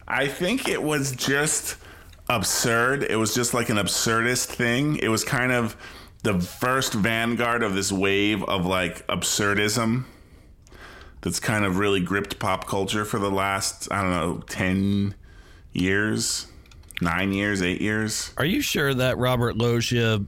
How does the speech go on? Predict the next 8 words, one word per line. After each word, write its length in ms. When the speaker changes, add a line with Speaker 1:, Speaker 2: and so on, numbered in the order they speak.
Speaker 2:
orange 320
juice 260
commercial 580
was 180
in 360
the 100
last 360
decade? 600